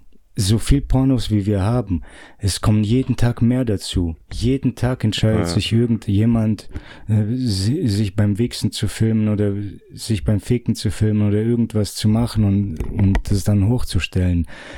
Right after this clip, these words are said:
Speaker 1: Und die kriegen dann alle ein paar tausend Views, vielleicht ein paar hundert Views und der, bei Pornos gibt es ja auch für alles irgendeine Geschmacksrichtung.
Speaker 2: Mhm.
Speaker 1: Ja, es ist crazy.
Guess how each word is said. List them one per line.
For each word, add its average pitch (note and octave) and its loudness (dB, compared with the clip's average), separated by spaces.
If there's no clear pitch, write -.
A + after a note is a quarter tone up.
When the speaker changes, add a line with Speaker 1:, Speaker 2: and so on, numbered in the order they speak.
Speaker 1:
Und - -2
die G3+ 2
kriegen A#2+ 4
dann B2+ 2
alle B2+ 2
ein A#2 2
paar A#2 4
tausend A2+ 0
Views, A#2+ 0
vielleicht G#2 0
ein G2 0
paar G2+ 2
hundert G#2+ 0
Views G#2+ 0
und F#2+ 2
der, F#2 2
bei F#2+ 2
Pornos G#2 2
gibt G2 -2
es - -2
ja G2 4
auch G#2+ 0
für F#2 0
alles G2+ 0
irgendeine F2+ -2
Geschmacksrichtung. F2+ -2
Speaker 2:
Mhm. G2+ -2
Speaker 1:
Ja, A#2+ 4
es G2+ 0
ist F#2+ -2
crazy. G#2 0